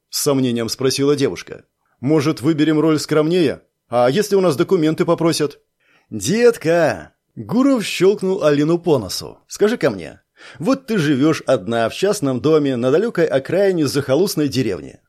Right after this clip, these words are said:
Ночью к тебе стучится в окно небритый мужик в фуфайке,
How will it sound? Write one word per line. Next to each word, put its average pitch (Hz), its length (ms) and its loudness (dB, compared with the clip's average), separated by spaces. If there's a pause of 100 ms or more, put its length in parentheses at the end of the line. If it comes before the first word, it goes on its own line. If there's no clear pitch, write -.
(160)
Ночью 160 420 0
к 139 60 -12
тебе 139 180 -2
стучится 190 460 -2
в 190 40 4
окно 165 260 0
небритый 143 400 0
мужик 123 340 -2
в - 40 -18
фуфайке, 196 520 0